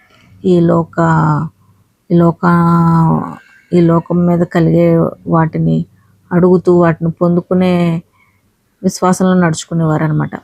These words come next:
కాబట్టి మనం శిష్యులుగా ఉంటే మనం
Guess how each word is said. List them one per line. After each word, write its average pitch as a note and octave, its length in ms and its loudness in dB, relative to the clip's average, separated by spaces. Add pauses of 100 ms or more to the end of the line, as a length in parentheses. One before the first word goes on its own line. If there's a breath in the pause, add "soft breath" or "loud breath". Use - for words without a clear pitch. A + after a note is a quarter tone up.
(300)
కాబట్టి G3 260 -2
మనం G3+ 220 2
శిష్యులుగా A3+ 640 0
ఉంటే F#3+ 560 -2 (1600)
మనం F3 440 0